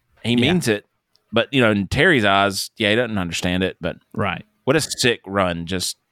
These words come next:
Speaker 2: And so
Speaker 1: Ah.
Speaker 2: he sends him back to jail. Calls the parole officer and sends him back to jail.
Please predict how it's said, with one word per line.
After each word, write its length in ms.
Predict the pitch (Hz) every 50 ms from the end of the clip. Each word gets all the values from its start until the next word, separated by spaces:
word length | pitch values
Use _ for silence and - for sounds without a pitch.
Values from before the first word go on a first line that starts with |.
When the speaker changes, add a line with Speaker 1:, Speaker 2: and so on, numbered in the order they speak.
| _ _ _ _ _ _ -
Speaker 2:
And 180 | 104 107 107 104
so 300 | 110 120 101 98 101 101
Speaker 1:
Ah. 220 | - 92 90 - 123
Speaker 2:
he 80 | 117
sends 280 | 113 - 143 135 131 120
him 160 | 113 107 104
back 240 | 104 117 120 123 -
to 80 | - 117
jail. 440 | 104 101 95 95 60 57 - - - _ _ _ _ _ _ _ _ _ _ _ _ _ _
Calls 280 | - - 120 123 120 117
the 60 | 110
parole 440 | - - 117 113 113 113 110 110 107
officer 320 | 104 104 - - - 98
and 160 | - 101 101
sends 200 | - - 131 131 131
him 100 | 113 107
back 200 | 104 104 104 104
to 60 | 101 -
jail. 340 | 80 82 85 - - -